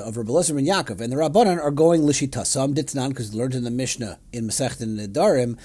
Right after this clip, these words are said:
Ashutfim shenadru hanami zeh v'zeh, they're not allowed to get hana from each other. Asur likanas l'chotzer, Rabbi Eliezer ben Yaakov Omer, zeh nichnas l'sech shalei, v'zeh nichnas l'sech shalei. So, and b'mai kamiflaki, 'cause Rabbi Eliezer ben Yaakov savar yesh breira. So hi lidin nafshe ayil. So therefore, because he holds the yesh breira, when he's going into that chelik of the property, that's his part of the property, and therefore he's not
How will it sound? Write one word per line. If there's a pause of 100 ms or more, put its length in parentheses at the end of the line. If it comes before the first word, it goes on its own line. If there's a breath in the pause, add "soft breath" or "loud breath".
(120 loud breath)
Ashutfim
shenadru
hanami
zeh
v'zeh,
they're
not
allowed
to
get
hana
from
each
other. (240 loud breath)
Asur
likanas
l'chotzer,
Rabbi
Eliezer
ben
Yaakov
Omer, (160 soft breath)
zeh
nichnas
l'sech
shalei,
v'zeh
nichnas
l'sech
shalei.
So,
and
b'mai
kamiflaki,
'cause
Rabbi
Eliezer
ben
Yaakov
savar
yesh
breira.
So
hi
lidin
nafshe
ayil.
So
therefore,
because
he
holds
the
yesh
breira,
when
he's
going
into
that
chelik
of
the
property,
that's
his
part
of
the
property,
and
therefore
he's
not